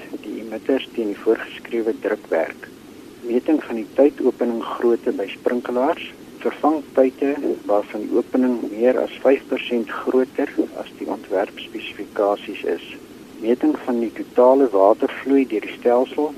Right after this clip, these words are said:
met 'n vloeimeter. Dit moet gekorreleer word met die verlangde watertoediening op die spesifieke oppervlakte. Meting van die lewering van druppers en mikrospuite. Vergelyk die resultate met die ontwerplewering. Visuele inspeksies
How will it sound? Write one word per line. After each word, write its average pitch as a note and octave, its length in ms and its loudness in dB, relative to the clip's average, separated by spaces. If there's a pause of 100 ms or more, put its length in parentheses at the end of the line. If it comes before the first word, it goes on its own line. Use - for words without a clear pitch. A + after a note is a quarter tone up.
met G2+ 160 -2
'n - 180 -10
vloeimeter. C3 580 2 (280)
Dit - 180 -4
moet D4 160 2
gekorreleer A2 720 4
word A2 300 6 (300)
met G#2 120 -8
die G2+ 100 -10
verlangde A#2 560 2
watertoediening A2+ 920 0
op - 240 -12
die A2 100 -4
spesifieke G#2+ 600 -6
oppervlakte. - 680 -2 (460)
Meting A2+ 480 0
van G#2+ 160 -4
die F#2+ 220 -6
lewering B2 380 4
van G2 180 -6
druppers - 420 -4
en A#2 180 -12
mikrospuite. A#2+ 800 -4 (480)
Vergelyk G#2 640 -2
die C3+ 100 0
resultate A2+ 800 0 (220)
met G2 100 -8
die E2+ 100 -8
ontwerplewering. G2 880 -2 (380)
Visuele A#2+ 500 -2
inspeksies A2 640 -6